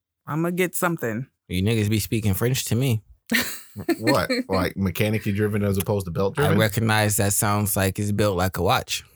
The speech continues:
Speaker 3: Yeah. Quint-, quintessentially.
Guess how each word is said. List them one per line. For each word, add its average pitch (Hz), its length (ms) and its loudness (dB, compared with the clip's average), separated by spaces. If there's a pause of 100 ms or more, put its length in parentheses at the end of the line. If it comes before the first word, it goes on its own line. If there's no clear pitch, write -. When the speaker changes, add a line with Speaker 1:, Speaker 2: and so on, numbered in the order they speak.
(380)
Speaker 3:
Yeah. 175 260 0 (1160)
Quint-, 165 220 -2 (220)
quintessentially. 139 600 0